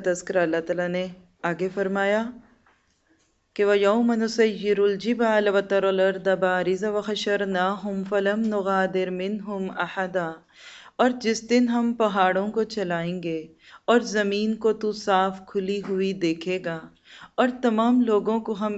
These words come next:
اکٹھا کریں گے اور ان میں سے کسی ایک کو بھی باقی نہ چھوڑیں گے۔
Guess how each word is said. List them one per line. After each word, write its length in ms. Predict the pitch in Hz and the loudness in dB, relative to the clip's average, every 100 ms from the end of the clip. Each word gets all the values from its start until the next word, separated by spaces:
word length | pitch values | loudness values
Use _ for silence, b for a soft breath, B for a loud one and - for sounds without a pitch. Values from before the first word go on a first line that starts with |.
| 196 | -6
اکٹھا 460 | 196 196 190 196 202 | -4 -4 -4 -6 -4
کریں 300 | 196 170 175 170 | -2 -2 -2 -2
گے 160 | 165 160 - B B B | -4 -4 -12 B B B
اور 120 | 226 | 2
ان 220 | 247 247 | 6 6
میں 100 | 254 | 6
سے 160 | 247 240 | 4 0
کسی 300 | 240 208 214 | -2 -4 2
ایک 260 | 196 190 190 | 4 4 0
کو 120 | 233 | -4
بھی 160 | 202 214 | -2 0
باقی 400 | 190 175 185 190 | 0 0 -4 -6
نہ 140 | 180 190 | -6 -6
چھوڑیں 440 | 190 185 165 165 160 | -6 -6 -4 -6 -4
گے۔ 160 | 160 | -6